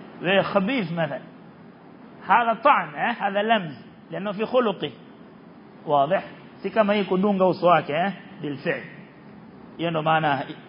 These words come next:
humaza, lumaza. Kwa hivyo, imma alikuwa akiwapiga kuweka jaraha waumini nyuso zao, au kuwa ta'n kwa sifa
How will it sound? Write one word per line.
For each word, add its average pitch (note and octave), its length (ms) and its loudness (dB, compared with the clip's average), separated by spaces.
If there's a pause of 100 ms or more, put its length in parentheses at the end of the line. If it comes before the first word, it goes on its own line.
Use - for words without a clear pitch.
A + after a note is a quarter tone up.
(140)
humaza, E3+ 420 -2
lumaza. C3+ 280 -6
Kwa G3 120 0
hivyo, G3+ 260 0 (380)
imma G#3+ 220 -2
alikuwa G3+ 220 -2
akiwapiga G3 580 0
kuweka G3+ 360 0
jaraha F#3+ 360 6
waumini E3+ 360 2
nyuso D#3+ 280 -4
zao, F#3+ 300 4
au G#3+ 240 2 (580)
kuwa F#3+ 180 0
ta'n G3 460 0
kwa D#3+ 180 -6
sifa D#3+ 500 -6